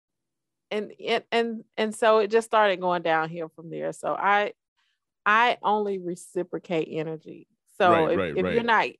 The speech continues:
Speaker 1: if you're not giving the same energy, I'm, I'm not gonna put that energy into you. So that's, that's that on that, I guess.
Speaker 2: Yeah.
Speaker 1: Um, yeah,
Speaker 2: Wow.
Speaker 1: so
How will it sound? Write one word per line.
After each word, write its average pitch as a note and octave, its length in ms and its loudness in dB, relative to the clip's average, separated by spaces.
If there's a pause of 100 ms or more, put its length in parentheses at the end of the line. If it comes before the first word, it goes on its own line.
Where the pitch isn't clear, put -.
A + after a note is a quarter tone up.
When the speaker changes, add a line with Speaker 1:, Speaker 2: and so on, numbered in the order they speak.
Speaker 1:
if G3 320 0
you're A#3+ 160 0
not A3 340 -4
giving F#3 380 -4
the F3+ 80 -6
same F3 400 -6
energy, E3 500 -8
I'm, E3 260 -8
I'm F3 140 -6
not D#3+ 240 -4
gonna D3+ 180 -10
put - 240 -12
that D#3 140 -4
energy D#3+ 500 -10
into D#3 280 -18
you. E3+ 280 -14 (120)
So D#3+ 320 0 (640)
that's, F#3+ 260 0 (960)
that's F3 260 -2
that D#3 240 0
on C#3+ 220 -8
that, C3 320 -6
I C#3+ 140 -12
guess. - 420 -14 (300)
Speaker 2:
Yeah. - 80 -6 (140)
Speaker 1:
Um, - 360 -12 (1800)
yeah, F4+ 280 -6
Speaker 2:
Wow. G#2 260 -4
Speaker 1:
so A#3+ 200 0